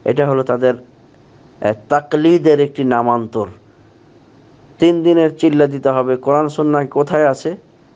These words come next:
চল্লিশ দিনের চল-, চিল্লা দিতে হবে, কোরআন সুন্নায় কোথায় আছে? বুঝছেন?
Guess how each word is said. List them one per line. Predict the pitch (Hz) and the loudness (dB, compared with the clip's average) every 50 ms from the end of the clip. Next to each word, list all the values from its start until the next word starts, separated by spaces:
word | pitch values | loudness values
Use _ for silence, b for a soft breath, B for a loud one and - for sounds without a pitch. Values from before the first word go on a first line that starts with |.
| _ | _
চল্লিশ | - 151 147 156 170 185 180 160 | -2 0 0 2 2 0 0 0
দিনের | 156 165 170 165 160 151 147 | 2 2 2 2 2 0 0
চল-, | 143 143 147 143 139 135 | 0 0 0 0 -2 -6
চিল্লা | 143 - 156 143 143 143 | -4 -4 -2 0 0 0
দিতে | 139 139 123 139 | -2 -2 -4 -2
হবে, | 135 131 123 127 127 | -2 -2 -2 -4 -4
কোরআন | 131 135 143 147 | -2 -2 -2 -2
সুন্নায় | 143 143 - 147 143 139 139 135 | -2 -4 -4 -4 -2 -2 -2 -2
কোথায় | 131 135 135 135 165 156 156 151 143 | 0 -2 -2 -2 0 0 2 2 0
আছে? | 139 139 - 175 180 220 - _ _ _ _ _ _ _ _ _ _ - - - - - - - - - - - - - - - - | 0 -2 -6 -8 -8 -8 -12 _ _ _ _ _ _ _ _ _ _ -20 -20 -20 -20 -20 -20 -20 -20 -20 -20 -20 -20 -20 -12 -4 -2
বুঝছেন? | 113 131 135 139 - 208 190 156 120 95 | 0 0 0 0 0 0 0 0 -2 -4